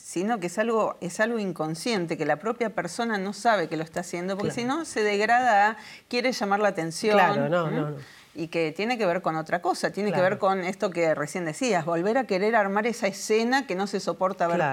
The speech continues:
Speaker 1: perdido y armarla, no.
Speaker 2: Como que uno
Speaker 1: Sí.
Speaker 2: cayó de cierto lugar en el otro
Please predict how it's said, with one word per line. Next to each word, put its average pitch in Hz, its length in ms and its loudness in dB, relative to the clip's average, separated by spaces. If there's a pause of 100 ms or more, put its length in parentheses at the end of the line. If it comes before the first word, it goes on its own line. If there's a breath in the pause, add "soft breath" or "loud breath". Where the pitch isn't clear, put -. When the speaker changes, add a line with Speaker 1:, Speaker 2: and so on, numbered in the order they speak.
Speaker 1:
perdido 214 400 2
y 247 100 4
armarla, 185 440 2
no. 214 280 0
Speaker 2:
Como 190 260 2
que 220 100 2
uno 262 180 6
Speaker 1:
Sí. 262 80 0
Speaker 2:
cayó 226 500 2
de 220 500 2 (300)
cierto 202 480 0
lugar 175 300 2
en 170 160 0
el 170 120 0
otro 185 600 0